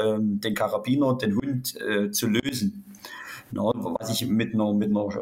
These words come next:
festen Schnalle am, am, am Geschirr nicht hab.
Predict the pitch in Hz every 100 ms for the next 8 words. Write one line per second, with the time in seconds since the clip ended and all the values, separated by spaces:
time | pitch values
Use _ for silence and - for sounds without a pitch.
0 | 123 123 127 123 - 104 143 147 - 120
1 | 110 - - 107 107 - 101 104 104 117
2 | 131 135 127 - - - 107 117 127 95
3 | 95